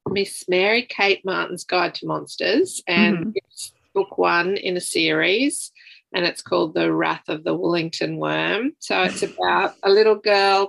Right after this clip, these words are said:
Speaker 1: called Mary Kate who's got a lot of anxiety and a lot of social anxiety. She lives with her mother in London and with her grandma.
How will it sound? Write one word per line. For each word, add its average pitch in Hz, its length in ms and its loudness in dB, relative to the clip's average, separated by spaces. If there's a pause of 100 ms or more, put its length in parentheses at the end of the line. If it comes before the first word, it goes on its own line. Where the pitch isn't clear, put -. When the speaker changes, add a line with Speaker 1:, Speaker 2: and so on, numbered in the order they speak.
Speaker 1:
called 196 500 0 (140)
Mary 196 320 0 (100)
Kate 180 440 0 (100)
who's 180 640 2 (120)
got 427 120 6
a 440 40 10
lot 440 160 8
of 427 80 2
anxiety 208 1080 2
and 175 460 -2 (160)
a 196 60 2
lot 202 120 4
of 185 60 -2
social 196 560 0
anxiety. 180 920 0
She - 140 -8
lives 202 200 -2
with 185 180 0
her 185 440 2
mother 175 760 0
in 175 220 -4
London 170 580 -2
and 175 160 -2
with 175 160 -2
her 175 140 0
grandma. 160 680 0